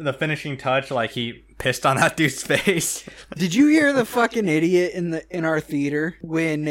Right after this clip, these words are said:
Speaker 2: he, the dog lifted his leg to pee on the, uh, Frenchie, the big French fuck there?
Speaker 1: Yeah.
Speaker 2: Peed on him, lifted his leg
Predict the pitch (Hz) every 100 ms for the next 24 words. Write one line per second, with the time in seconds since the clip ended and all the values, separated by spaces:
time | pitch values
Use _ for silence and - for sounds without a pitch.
0 | 147 - 165 175 147 - 170 160 147 151
1 | 156 131 135 190 - 202 202 175 175 156
2 | 151 151 - 208 196 156 131 131 _ _
3 | _ 147 151 131 131 - 190 190 - 120
4 | 131 - - - - _ 147 139 160 143
5 | - 180 156 - - 165 160 - 117 117
6 | 131 - 139 123 101 - _ _ _ -
7 | 214 202 156 143 143 175 220 247 214 185
8 | 175 156 135